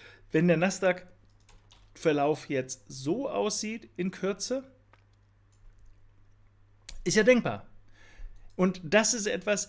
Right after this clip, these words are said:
die Charttechnik verrät uns ja nicht, ob das jetzt passiert als nächstes. Das weiß ich nicht, ob das passiert. Aber wenn das ist, dann weiß ich, dass die Marktteilnehmer nach oben mehr Druck entwickeln als nach unten, sobald wir diese Marke nach oben durchstoßen.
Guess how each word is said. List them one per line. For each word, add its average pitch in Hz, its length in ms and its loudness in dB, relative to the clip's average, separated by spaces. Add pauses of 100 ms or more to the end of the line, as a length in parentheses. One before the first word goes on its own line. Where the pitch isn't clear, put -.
(140)
die 180 140 -2
Charttechnik 190 640 0
verrät 160 340 2
uns 156 160 -2
ja 139 100 2
nicht, 135 140 0
ob 127 140 -2
das 123 160 0
jetzt 117 180 -8
passiert 214 340 0
als 131 220 -4
nächstes. - 400 -14
Das - 240 -18
weiß 196 220 0
ich 147 100 0
nicht, 120 140 -8
ob 110 120 -10
das - 140 -14
passiert. - 400 -14
Aber 131 220 -6
wenn 139 180 -4
das 185 240 -2
ist, - 420 -6 (500)
dann 135 180 -4
weiß 127 260 0
ich, 175 80 -6
dass 135 220 -8
die 131 100 -6
Marktteilnehmer 123 720 -6
nach 113 220 -10
oben 202 520 -6
mehr 151 380 2
Druck 175 280 -2
entwickeln 165 540 -6
als 135 240 -8
nach 139 160 -8
unten, 156 460 -6
sobald 131 420 -6
wir 135 100 -8
diese 139 280 -10
Marke 123 360 -8
nach 123 160 -10
oben 127 260 -10
durchstoßen. 127 720 -10